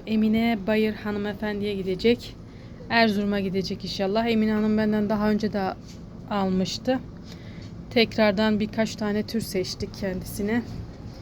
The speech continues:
Şöyle başlayalım inşallah. Biraz gürültü vardı, o yüzden erteledim. Parkta çalışma var sanırım. Gelen giden bayağı bir ses oluyor.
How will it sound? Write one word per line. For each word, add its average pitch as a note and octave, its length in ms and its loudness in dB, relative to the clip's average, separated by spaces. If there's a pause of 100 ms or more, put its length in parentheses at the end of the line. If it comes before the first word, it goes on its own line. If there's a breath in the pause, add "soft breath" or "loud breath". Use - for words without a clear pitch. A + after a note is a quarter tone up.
(720 loud breath)
Şöyle A3+ 680 2 (1900 loud breath)
başlayalım G3 680 2
inşallah. F#3+ 800 -2 (1040 loud breath)
Biraz A#3 300 4 (100)
gürültü A3+ 420 0
vardı, G#3+ 800 0
o G#3+ 100 2
yüzden G#3+ 340 0 (380)
erteledim. G#3 640 -2 (440)
Parkta G#3 360 -2
çalışma G#3 460 0
var G3 140 0
sanırım. F#3+ 440 -2 (1500)
Gelen G#3 340 2
giden G#3 300 4 (220)
bayağı G3+ 340 2
bir G3 60 2
ses A3 340 0
oluyor. G3 360 4